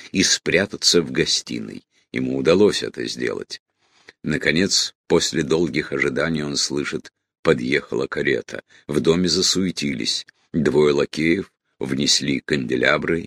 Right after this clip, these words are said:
и осветили гостиную. Когда хозяйка осталась одна, Пушкин вышел из своего убежища. Они перешли в спальню.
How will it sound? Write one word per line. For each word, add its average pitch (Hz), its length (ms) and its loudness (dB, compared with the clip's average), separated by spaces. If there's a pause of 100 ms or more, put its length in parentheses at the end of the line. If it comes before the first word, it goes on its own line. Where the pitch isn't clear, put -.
(100)
и - 60 -4
осветили 62 600 -2
гостиную. 55 680 -6 (800)
Когда 67 300 4
хозяйка 71 560 2
осталась 62 460 0
одна, 71 380 0 (300)
Пушкин 78 480 2
вышел 65 380 -2
из 62 100 0
своего 64 460 0
убежища. 64 720 -2 (300)
Они 69 220 0
перешли 69 400 -2
в - 100 -4
спальню. 62 640 -2